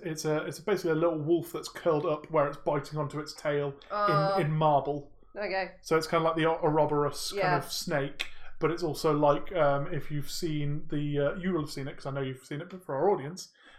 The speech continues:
Speaker 1: uh, the symbol for the Witcher T V show where
Speaker 2: Yes.
Speaker 1: they have the wolf's head,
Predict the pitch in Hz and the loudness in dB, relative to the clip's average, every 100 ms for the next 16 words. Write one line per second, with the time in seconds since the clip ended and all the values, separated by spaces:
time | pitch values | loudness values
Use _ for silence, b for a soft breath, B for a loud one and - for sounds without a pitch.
0 | - 151 151 156 156 - 170 151 165 156 | 2 2 4 2 0 -2 -2 -2 0 0
1 | 151 - 156 151 143 151 151 143 180 180 | -2 -4 -2 0 0 0 0 0 -2 -4
2 | 160 165 165 143 185 185 165 147 147 151 | -8 -8 -8 -4 0 0 2 2 2 0
3 | 139 151 - B B - 151 151 143 - | 2 2 0 B B -4 -2 -2 -4 -6
4 | 147 143 | -2 0